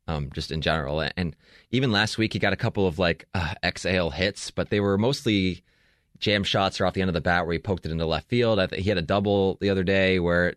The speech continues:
it kinda looked like that. So, yeah, you're right. It's, it's been one of those deals where it, it's the, he's, the value was there,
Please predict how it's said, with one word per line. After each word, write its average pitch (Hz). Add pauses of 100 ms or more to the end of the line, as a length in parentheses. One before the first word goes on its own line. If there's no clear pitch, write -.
(120)
it 87
kinda 92
looked 90
like 87
that. 87 (420)
So, 85 (580)
yeah, 160
you're 127
right. 127
It's, -
it's -
been 113
one 113
of 110
those 104
deals 104
where 92
it, 85
it's -
the, 107
he's, 123
the 123
value 120
was 80
there, 85